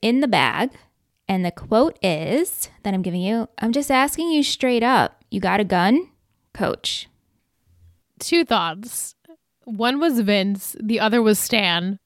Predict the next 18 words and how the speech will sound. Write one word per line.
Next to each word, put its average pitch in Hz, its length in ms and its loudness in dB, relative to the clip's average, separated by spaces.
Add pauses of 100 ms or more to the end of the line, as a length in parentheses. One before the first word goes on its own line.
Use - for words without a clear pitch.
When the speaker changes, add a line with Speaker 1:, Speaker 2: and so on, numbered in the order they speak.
(300)
Speaker 2:
I'm 285 160 4
like, 269 360 4 (1160)
Stan's 359 420 4
a 415 80 4
bit 392 160 6
unhinged 247 680 4
lately. - 580 -4
It 214 160 0
seems 233 640 0
as 294 180 -2
though 269 300 6
he's 247 220 0
going 214 360 4
through 196 300 0
something. - 760 -4 (760)
Speaker 1:
Oh, 294 560 2 (380)
okay. 277 480 2 (420)
Speaker 2:
So, 196 1000 0